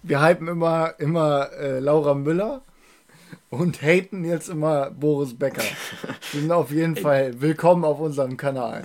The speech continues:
Speaker 2: Willkommen. Wenn du, äh, das hörst, Boris, dann meld dich. Ähm,
Speaker 1: Boris, wir wollen dich, wir wollen dich auf jeden Fall dabei
Speaker 2: wir
Speaker 1: haben,
Speaker 2: wollen
Speaker 1: gar
Speaker 2: dich.
Speaker 1: kein
Speaker 2: Wir,
Speaker 1: Problem.
Speaker 2: äh, fragen unsere, ähm, Assistentin oder unsere Managerin und dann, ähm, die kümmert sich um den Deal.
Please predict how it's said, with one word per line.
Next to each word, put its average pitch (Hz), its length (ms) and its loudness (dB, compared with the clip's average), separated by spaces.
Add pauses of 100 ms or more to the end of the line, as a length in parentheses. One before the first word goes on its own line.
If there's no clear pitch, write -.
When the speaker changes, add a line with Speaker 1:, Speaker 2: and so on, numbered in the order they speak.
Speaker 2:
Willkommen. 92 460 -6
Wenn 101 180 -4
du, 104 260 -6
äh, 95 400 -6
das - 240 -8
hörst, 104 280 -8
Boris, 101 380 -8
dann 95 220 -6
meld 95 260 -6
dich. - 440 -10
Ähm, 90 180 -6
Speaker 1:
Boris, 156 520 0 (100)
wir 147 160 -8
wollen 196 200 0
dich, 190 180 -8
wir 147 120 -4
wollen 175 160 0
dich 147 120 -6
auf 131 100 -10
jeden 170 160 -8
Fall 165 160 -8
dabei 156 180 -6
Speaker 2:
wir - 60 -4
Speaker 1:
haben, - 100 -8
Speaker 2:
wollen 117 160 -4
Speaker 1:
gar 87 120 -6
Speaker 2:
dich. - 120 -14
Speaker 1:
kein 131 160 -14
Speaker 2:
Wir, 101 140 -4 (100)
Speaker 1:
Problem. 95 200 -6
Speaker 2:
äh, 90 40 -10
fragen 101 260 -8
unsere, 95 640 -8
ähm, 87 400 -8 (540)
Assistentin 101 720 -8
oder 98 160 -6
unsere 90 240 -6
Managerin 95 500 -8
und 90 160 -8
dann, 87 260 -6
ähm, 85 400 -10
die 85 80 -16
kümmert 82 240 -10
sich 82 120 -12
um 87 60 -8
den 87 160 -8
Deal. 85 300 -8